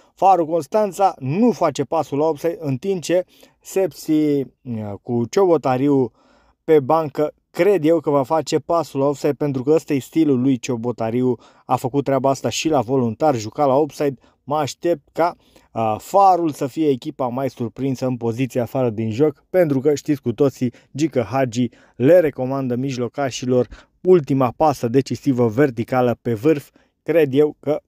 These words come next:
Farul va fi mai surprins, uh, și de data asta în poziție afară din joc, așa f-, cum a fost mereu duelurile între Gică Hagi și Liviu Ciobotariu.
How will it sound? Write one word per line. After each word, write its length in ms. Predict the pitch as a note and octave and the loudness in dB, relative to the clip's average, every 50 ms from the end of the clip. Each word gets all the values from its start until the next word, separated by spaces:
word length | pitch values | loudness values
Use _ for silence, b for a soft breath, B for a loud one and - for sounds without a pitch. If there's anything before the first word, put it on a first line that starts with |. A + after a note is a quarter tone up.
| _ _ | _ _
Farul 460 | - - C3+ C#3 C#3 B2+ B2 B2+ - - | -4 0 0 2 2 2 0 -4 -6 -8
va 160 | A#2+ A#2 G#2+ | -8 -8 -8
fi 180 | - - C3 | -6 -6 -6
mai 220 | B2+ A2+ A2+ A#2+ A#2+ | -6 -6 -6 -6 -8
surprins, 640 | - - A#2 G#2+ - - A#2 A#2 A#2+ A#2 G#2+ - - | -8 -8 -10 -10 -8 -8 -6 -6 -6 -6 -6 -8 -6
uh, 320 | A#2 A2 G#2+ G#2 G2+ G2+ | -6 -6 -4 -4 -6 -6
și 180 | G2+ - - F3+ | -8 -6 -4 -2
de 80 | D#3 C3+ | 0 0
data 260 | A#2+ A2+ A2 - A#2 | 0 -2 -2 -4 -8
asta 280 | A#2 - - A#2 A#2 A#2 b b b b b b b | -8 -6 -6 -6 -6 -6 b b b b b b b
în 220 | D#3 F3+ F#3+ F3 | 0 0 0 0
poziție 580 | - - C3+ C3 B2 D3+ D#3 C3+ - - B2+ A#2+ | -2 -2 -2 0 2 0 -2 -2 -2 -4 -4 -4
afară 300 | A2+ - - D3 C3+ B2+ | -2 -2 0 0 0 0
din 180 | A2+ A#2 A#2 | -2 -4 -4
joc, 240 | A2+ C#3+ F3 - - | -2 -2 -2 -2 0
așa 320 | E3+ E3+ - - G#3 F#3+ | -2 -2 2 2 2 2
f-, 220 | F3 - F#3 F3 - | 2 0 -6 -18 -14
cum 180 | - F#3 F3 | -10 -4 -4
a 60 | D#3+ C#3+ | -2 -2
fost 280 | - - F3 F3 D#3 | -2 -2 -2 -2 -2
mereu 500 | C#3+ C#3+ C3+ C3+ C#3+ D#3+ D#3 D3 C#3 C#3 - | -2 -2 0 2 4 4 4 4 2 -2 -6
duelurile 640 | C#3 B2+ D3 D#3 D3+ D3 C#3+ C#3 C#3 C#3 C#3 - B B B B B _ | -2 0 0 2 2 2 0 0 0 -2 -4 -6 B B B B B _
între 380 | - C#3+ C#3+ B2+ B2+ A#2+ A#2+ | -6 -6 -4 -4 -4 -4 -4
Gică 280 | A#2+ D3 E3+ - C#3+ B2 | -4 -6 -6 -2 -2 -2
Hagi 500 | G#2 F#2+ C3+ D3+ D3+ C3+ A#2+ C3+ C3+ B2+ b b b b b | -2 0 2 2 2 2 0 -2 -4 -4 b b b b b
și 360 | b - - - - D3+ D#3 - | b -14 -4 0 0 0 0 0
Liviu 380 | - A#2+ B2 C3+ A#2 A#2 C3+ B2+ _ | -2 -2 0 0 0 -2 -4 -6 _
Ciobotariu. 720 | - - B2 A2 G#2 G#2+ G#2+ - B2 C#3 D#3+ E3 C#3 G#2+ | -10 -10 -8 -8 -8 -8 -6 -4 -2 -2 0 -2 -2 -4